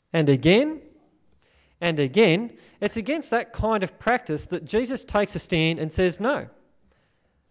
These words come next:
that kind of contempt for marriage and divorce is not lawful." In fact, it's that kind of approach to marriage which means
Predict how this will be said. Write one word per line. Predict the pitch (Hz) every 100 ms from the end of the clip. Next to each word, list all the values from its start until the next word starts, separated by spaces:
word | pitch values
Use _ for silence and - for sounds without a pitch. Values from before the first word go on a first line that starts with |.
| _ _ _ _ _ 135
that | 202 254 - _ _ _ _
kind | - 214 233
of | 220 -
contempt | 190 - - 156 - - _ _ _ _ _
for | 165 160
marriage | 151 180 208 208 175 - _ _ _ _ _ _ _ _ 151
and | 180
divorce | 185 151 143 143 - - _ _ -
is | 180
not | 170 -
lawful." | 131 127 185 247 _ _ _ _ _ _ _ _ _ _ _ _ -
In | 196
fact, | - 214 - - _ -
it's | 208 254
that | 269
kind | - 233 226
of | 170
approach | 160 - 202 180 - -
to | - 175 165 160 156 _ _
marriage | 147 190 196 160 -
which | 170 180
means | 180 175 175 175